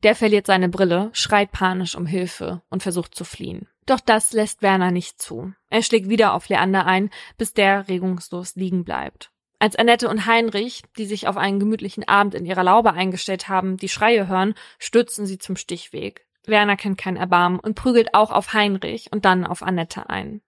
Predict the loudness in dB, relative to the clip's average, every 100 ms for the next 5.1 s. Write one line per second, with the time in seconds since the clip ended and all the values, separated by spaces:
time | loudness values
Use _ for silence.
0 | _ -2 0 -2 2 2 4 0 0 2
1 | 0 2 0 0 -2 0 2 2 2 0
2 | 0 -2 0 0 -2 -2 -4 0 2 4
3 | 6 6 4 2 2 4 2 -2 -6 -4
4 | 0 0 0 -2 2 0 0 -6 -2 0
5 | 0